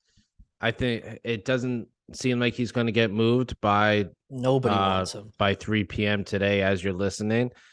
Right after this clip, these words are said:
Speaker 1: Yeah, no, it's a tough contract. I mean, I think he's perfectly capable of plugging in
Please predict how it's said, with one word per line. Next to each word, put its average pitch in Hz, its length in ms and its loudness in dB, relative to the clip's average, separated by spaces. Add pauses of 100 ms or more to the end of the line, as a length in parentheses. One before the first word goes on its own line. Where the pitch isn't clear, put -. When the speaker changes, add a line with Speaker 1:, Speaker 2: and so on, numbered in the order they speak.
(180)
Speaker 1:
Yeah, 120 180 4
no, 120 220 2
it's 117 300 -4
a 131 40 -2
tough 165 340 -2
contract. 98 600 -4
I 101 60 -2
mean, 104 160 -2 (280)
I - 80 -2
think 160 200 0
he's 190 160 0
perfectly 160 500 6
capable 127 560 4
of 104 140 0
plugging 117 320 4
in 120 260 0